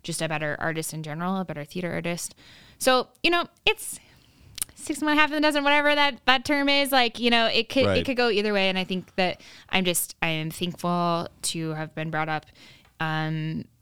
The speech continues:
Speaker 1: and to have had music, I guess, to do all of those, um, things for me.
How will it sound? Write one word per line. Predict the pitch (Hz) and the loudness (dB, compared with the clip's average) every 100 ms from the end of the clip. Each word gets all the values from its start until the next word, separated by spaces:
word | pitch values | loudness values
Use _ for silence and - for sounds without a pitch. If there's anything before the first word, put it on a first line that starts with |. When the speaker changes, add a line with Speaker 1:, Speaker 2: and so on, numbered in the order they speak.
| _ _ _ _ _ - - - - - - | _ _ _ _ _ -20 -20 -20 -20 -20 -8
Speaker 1:
and | 175 170 170 - | -4 -4 -6 -4
to | 180 | -4
have | 160 | -2
had | 160 151 | -4 -4
music, | 151 151 147 143 | -4 -4 -6 -6
I | 127 | -4
guess, | 131 - - - - | -2 0 -2 -4 -10
to | - 156 147 156 190 - - _ - | -8 -6 -6 -8 -10 -18 -20 _ -14
do | - 151 | -8 -4
all | 135 143 | -4 -4
of | - | -6
those, | 55 55 - - - - | -8 -6 -4 -4 -6 -8
um, | 80 64 64 196 - - - - - - - - | -8 -8 -10 -12 -14 -20 -20 -20 -20 -20 -14 -4
things | 285 - | -4 -2
for | 339 | -2
me. | 196 | -2